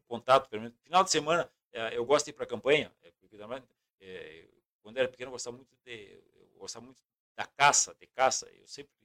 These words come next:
é, lidei com armas, é, eu gosto muito, é, é aquilo, né? Então, eu, um pouco, eu deixei de lado isso um pouco pela questão, é, política, porque, é, eu sou muito focado, é, na questão, é, de estar preocupado com as pessoas, né? Então,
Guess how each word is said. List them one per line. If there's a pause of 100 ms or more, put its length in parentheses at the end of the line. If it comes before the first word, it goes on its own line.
(420)
é,
lidei
com
armas, (140)
é, (380)
eu
gosto
muito,
é,
é
aquilo, (280)
né?
Então, (140)
eu,
um
pouco,
eu
deixei
de
lado
isso
um (120)
pouco (220)
pela
questão, (140)
é,
política,
porque, (220)
é,
eu
sou
muito
focado, (100)
é,
na
questão, (220)
é, (180)
de (140)
estar
preocupado
com
as
pessoas, (300)
né?
Então,